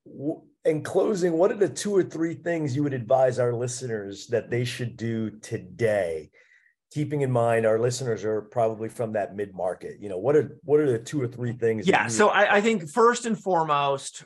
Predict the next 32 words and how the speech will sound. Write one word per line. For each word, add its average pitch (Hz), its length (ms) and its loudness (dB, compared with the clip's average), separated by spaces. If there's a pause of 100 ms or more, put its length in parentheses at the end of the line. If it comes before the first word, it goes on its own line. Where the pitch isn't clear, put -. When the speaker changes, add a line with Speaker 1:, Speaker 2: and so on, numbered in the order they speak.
Speaker 2:
right, 139 480 0 (340)
um, 127 480 0 (1120)
get 170 220 2
an 175 80 2
outside 143 480 0
security 104 400 -10
assessment, - 540 -14 (280)
right? 117 320 -2
It 117 140 -6
doesn't 127 300 -2
need 147 160 -4
to 151 60 -6
be 156 80 -4
expensive. 120 720 -4
It 95 100 -12
doesn't 107 260 -8
need 123 140 -8
to 120 80 -10
be 123 120 -4
overly 127 340 -4
complex, 123 640 -6
but 113 100 -10
get 190 140 0
a 208 40 0
third 160 300 -4
party 127 220 -2
to 117 80 -8
look 110 160 -8
at 107 100 -10
what 104 120 -6
you're 90 120 -14
doing. 85 220 -16